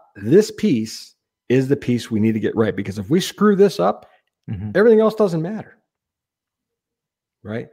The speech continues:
Speaker 1: There's always something in every project, every product, every organization that is always present. I've never seen an instance, um,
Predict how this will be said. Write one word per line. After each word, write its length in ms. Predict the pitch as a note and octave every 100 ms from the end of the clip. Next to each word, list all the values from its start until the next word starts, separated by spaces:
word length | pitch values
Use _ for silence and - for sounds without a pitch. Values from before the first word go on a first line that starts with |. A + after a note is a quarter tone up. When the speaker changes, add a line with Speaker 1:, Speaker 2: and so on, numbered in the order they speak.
| _ _
Speaker 1:
There's 160 | C3 - -
always 380 | F3 F#3+ E3+ -
something 320 | D#3+ D3 G2+
in 80 | A#2+
every 180 | F3
project, 600 | F3+ C#3+ C3+ B2+ A#2+ - _ -
every 160 | G#2+ G#2+
product, 640 | - D3+ C3+ B2+ - - _ _ _ -
every 140 | B2
organization 800 | B2+ A2+ G#2+ G2+ B2 - A#2+ A2
that 180 | A#2+ C3+
is 120 | G#2
always 440 | - A#2+ C#3 C3 -
present. 320 | C3+ B2+ G2
I've 60 | G2
never 240 | B2 C3
seen 260 | - C3+ A#2+
an 80 | A#2
instance, 540 | A#2+ - A2+ - - _ A2+
um, 400 | A2 A2 A#2